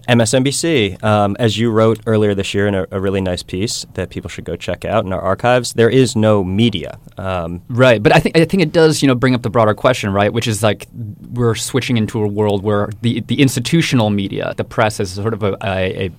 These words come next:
Speaker 2: a fixture in our politics, a freestanding democratic pillar, is changing a little bit,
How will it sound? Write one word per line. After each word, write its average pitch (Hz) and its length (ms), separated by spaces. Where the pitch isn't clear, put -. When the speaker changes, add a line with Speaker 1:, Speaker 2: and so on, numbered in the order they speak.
Speaker 2:
a 95 80
fixture - 680
in 104 160
our 92 160
politics, - 800
a 98 80
freestanding 95 1040
democratic 95 540
pillar, 95 420
is 123 100
changing 139 380
a - 20
little 98 180
bit, - 300